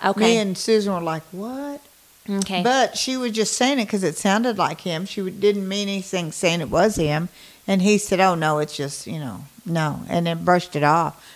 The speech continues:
Speaker 2: But he did say that, that had she s-, went further,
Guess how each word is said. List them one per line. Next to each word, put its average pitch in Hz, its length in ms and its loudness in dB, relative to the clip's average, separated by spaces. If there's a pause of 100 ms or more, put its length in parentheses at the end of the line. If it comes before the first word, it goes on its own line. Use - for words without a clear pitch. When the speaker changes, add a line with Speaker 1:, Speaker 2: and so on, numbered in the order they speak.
Speaker 2:
But 190 140 2
he 208 100 6
did 208 260 6
say 214 280 2
that, 170 480 -2
that 180 220 -6
had 165 280 -2
she - 180 -8
s-, - 180 -10 (120)
went 185 300 -6
further, 175 400 -6